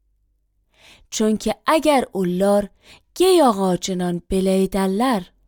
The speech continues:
pəs qurra ağacın başına nə gələr?" İki cinayətidən adam idi,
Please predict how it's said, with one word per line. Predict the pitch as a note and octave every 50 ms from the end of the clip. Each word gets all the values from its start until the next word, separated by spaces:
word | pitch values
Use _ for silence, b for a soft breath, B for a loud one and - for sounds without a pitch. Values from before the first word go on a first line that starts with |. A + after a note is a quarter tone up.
| _ _ b b b b b b -
pəs | C4+ D4 C4+ - - _ -
qurra | D4 D4 C4+ C4 C#4+ D4+ E4 E4+ D4+ C4
ağacın | G#3+ F#3 - - F#3+ F3+ E3+ E3
başına | F3 E3+ E3 - - - F3 E3+ E3 E3 E3
nə | E3 E3
gələr?" | - F3+ F3 E3 F3+ F3+ F#3 - - - _ _ _ _ _ _ _ _ _ _ _ _ _ _ _ _ _ _ _ _ _ _ _ _ _ _ _ _ _ _ _ _ _ _ _ _ _ _ _ _ _ _ _ _ _ _ _ _ _ _ _ -
İki | F4 F4 F4 - - G4 F#4 A#3
cinayətidən | G#3+ G#3 F#3 F#3 F#3+ F#3+ G3+ G3+ G#3+ A3+ A3+ - C4 C4 C#4 C4+ A3 - -
adam | - E3+ E3 G3+ F#3+ G#3+ A#3+ C#4+
idi, | D4+ B3 B3+ B3 B3+